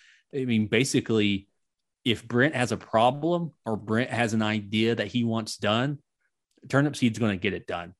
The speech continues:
That, that's what it sounds like. It sounds like he's one of those type of guys who maybe you really can't put your thumb on what it is exactly they do.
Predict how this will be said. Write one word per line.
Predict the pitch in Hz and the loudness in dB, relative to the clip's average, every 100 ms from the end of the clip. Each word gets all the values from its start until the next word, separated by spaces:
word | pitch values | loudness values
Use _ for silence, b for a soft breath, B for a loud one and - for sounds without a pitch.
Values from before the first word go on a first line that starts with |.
| - | -6
That, | 104 - | -4 0
that's | 110 | 0
what | 113 95 | 0 -2
it | - | -4
sounds | 90 85 87 | -8 -8 -8
like. | 95 - _ | -10 -12 _
It | 98 | -8
sounds | - 110 | -2 0
like | 104 - | 0 -4
he's | 127 123 | -2 0
one | 123 117 | 2 2
of | |
those | 110 107 | 0 -2
type | - 104 101 | 0 -2 -2
of | 92 | -4
guys | 101 98 98 90 90 | 0 2 0 -2 -6
who | 101 98 95 92 b b b b b _ - | -4 -4 -4 -8 b b b b b _ 0
maybe | 143 156 | 2 2
you | 131 | 0
really | 120 127 123 | 4 4 4
can't | - 131 - | 2 -2 -2
put | 139 | -6
your | 131 113 | -2 -4
thumb | - 107 104 | 0 0 0
on | 104 104 - | 0 -2 0
what | 104 | 0
it | 107 104 | 0 0
is | 104 101 | -2 -4
exactly | 92 87 92 95 - 147 | -8 -4 -2 -2 0 0
they | 151 151 | 2 0
do. | 156 156 156 | 4 2 2